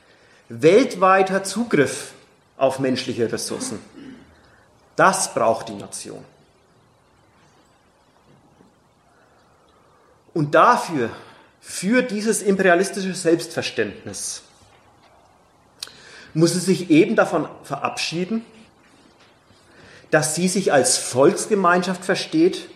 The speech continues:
die irgendwie durch Abstammung oder Herkunft definiert ist. Diesen Übergang zu dem, dass sich die Nation als Einwanderungsland verstehen muss,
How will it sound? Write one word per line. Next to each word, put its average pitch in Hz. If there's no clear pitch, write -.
die 170
irgendwie 170
durch 180
Abstammung 185
oder 151
Herkunft 156
definiert 107
ist. -
Diesen 233
Übergang 135
zu -
dem, 107
dass 143
sich 170
die 151
Nation 151
als 160
Einwanderungsland 127
verstehen 131
muss, 160